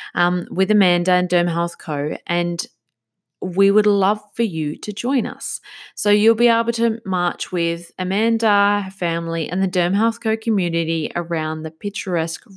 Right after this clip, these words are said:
Royal Botanical Gardens in Melbourne, followed by brunch at a local cafe. The link is in the show notes, so you can register with us and help support a very important cause. Now, if you're not in Melbourne or you're not able to make it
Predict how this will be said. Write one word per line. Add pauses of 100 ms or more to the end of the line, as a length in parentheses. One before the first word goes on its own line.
Royal
Botanical
Gardens
in
Melbourne, (400)
followed
by
brunch
at
a
local
cafe. (420)
The
link
is
in
the
show
notes,
so
you
can
register
with
us
and
help
support
a
very
important
cause. (420)
Now,
if
you're
not
in
Melbourne
or
you're
not
able
to
make
it